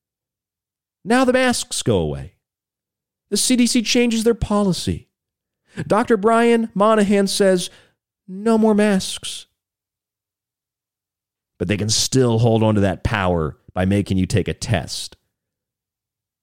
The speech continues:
So they can determine where you're allowed to go, what you're allowed to attend. And they can keep those numbers in the background so they can turn 'em up or turn 'em down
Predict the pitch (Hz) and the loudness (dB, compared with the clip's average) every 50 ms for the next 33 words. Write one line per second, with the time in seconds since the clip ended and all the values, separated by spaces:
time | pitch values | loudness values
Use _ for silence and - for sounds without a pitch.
0 | _ _ _ _ _ _ _ _ _ _ _ _ _ _ _ _ _ _ - 117 | _ _ _ _ _ _ _ _ _ _ _ _ _ _ _ _ _ _ -4 -2
1 | 110 110 104 - - 101 92 87 - _ - 98 87 - - - 143 139 131 113 | 0 0 0 0 0 -2 -2 -4 -6 _ -6 -6 -6 -4 -4 -2 0 0 0 2
2 | 98 90 82 80 76 - - 92 101 104 104 98 92 92 92 92 87 90 87 82 | 0 0 -2 -2 -6 -8 -6 -2 0 0 2 2 2 0 0 0 0 0 0 0
3 | 85 80 76 80 71 73 85 85 73 65 - - - - _ _ _ _ _ _ | -2 -2 -4 -4 -6 -4 -2 -2 -2 -2 -4 -8 -14 -18 _ _ _ _ _ _
4 | _ _ _ _ _ _ _ _ _ _ _ - - - - _ 95 101 107 98 | _ _ _ _ _ _ _ _ _ _ _ -20 -20 -20 -16 _ -2 -2 -2 0
5 | - 107 104 98 95 92 87 82 82 80 76 82 76 76 - - - - 95 78 | 0 0 2 2 2 2 2 0 0 -2 -2 -2 -4 -4 -6 -8 -6 -4 -4 -4
6 | 71 64 - - _ _ _ _ _ _ _ _ _ _ - 85 87 87 87 - | -4 -6 -10 -16 _ _ _ _ _ _ _ _ _ _ -6 -4 -2 -2 -2 -2
7 | 85 82 - - - 143 131 - 131 127 120 107 98 107 110 117 117 110 107 98 | -4 -6 -4 -4 -2 -2 -2 0 2 2 2 0 0 0 0 0 2 2 2 0
8 | 92 - 98 95 90 85 76 80 90 92 90 - - - 85 78 73 76 - - | 0 0 0 0 0 0 0 -2 -2 -2 -2 -2 -4 -4 -4 -4 -4 -4 -4 -4
9 | 87 82 80 - - 69 67 - - 135 135 143 147 143 147 151 156 - - 90 | -2 -2 -2 -4 -6 -10 -10 -6 -2 -2 0 0 0 2 2 2 0 0 -2 -4
10 | 85 - - - 131 135 147 147 143 143 143 147 147 135 113 95 87 87 90 95 | -4 -4 -4 -2 -2 0 0 0 0 0 2 0 0 0 0 0 -2 -4 -4 -8